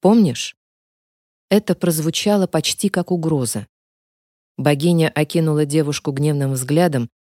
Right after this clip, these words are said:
сверкнув глазами, и ей вдруг захотелось напомнить Левке, кем та на самом деле являлась. "Тогда скажи мне, что делать? Как мне убедиться,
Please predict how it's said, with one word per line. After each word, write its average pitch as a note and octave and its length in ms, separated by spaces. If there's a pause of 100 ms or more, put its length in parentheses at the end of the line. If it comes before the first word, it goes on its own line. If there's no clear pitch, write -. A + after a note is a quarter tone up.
(140)
сверкнув D#3+ 600
глазами, D3+ 680 (520)
и D#3+ 80
ей F#3 240
вдруг E3+ 300
захотелось F3+ 720
напомнить D3 640
Левке, E3 440 (340)
кем G#3+ 280
та G3+ 220
на F#3 160
самом F3 420
деле E3 300
являлась. D3+ 760 (880)
"Тогда C#3+ 280
скажи E3 400
мне, D3+ 200
что - 280
делать? D3 540 (480)
Как G#3+ 280
мне E3+ 140
убедиться, E3 720